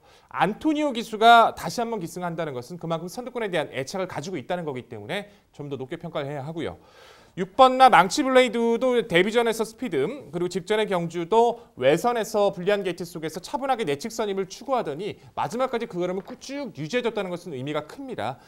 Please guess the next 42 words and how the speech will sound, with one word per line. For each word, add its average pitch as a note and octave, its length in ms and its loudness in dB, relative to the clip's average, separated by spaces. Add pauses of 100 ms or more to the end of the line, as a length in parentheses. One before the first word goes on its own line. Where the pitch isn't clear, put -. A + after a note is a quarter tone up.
(180)
직전의 A#3 360 0
경주가 G#3 460 6
이제 G3 160 2
골막과 G#3 420 2
제염 F#3 240 -2
때문에 F3+ 480 -2 (140)
주기가 F3 320 -2
많이 D#3 260 2
늘어졌던 G3+ 520 0
것을 F3+ 220 -6
감안을 D3+ 360 -6
하면 F#3+ 260 -4 (240)
정상 F#3 320 0
출전 A3+ 300 -2
주기에 G3 180 0
가까운 F3 320 0
이번 E3+ 240 -2
경주는 E3 560 -4
좀 D#3 180 -12
더 D#3 60 -8
발전 F#3 380 -4
가능성을 D#3+ 340 -6
높게 E3 200 -6
평가해야 E3 440 -4
하고요. C#3 480 -6 (580)
십일 E4 300 2
번 D#4 180 6
장수나범이란 B3 920 2
마필이 A3 680 0
상당히 D4 480 -4
저는 G3+ 220 -2
이제 E3+ 320 0
재밌게 A3+ 340 -4
평가를 G#3+ 400 -4
하고 G3 180 -2
있어요. C3+ 460 -6
이제 B2 160 -4
이 E3 160 -2
세 C#4 140 0
마필인 A#3 360 6
것은 A3+ 220 0
분명하지만 F3+ 800 0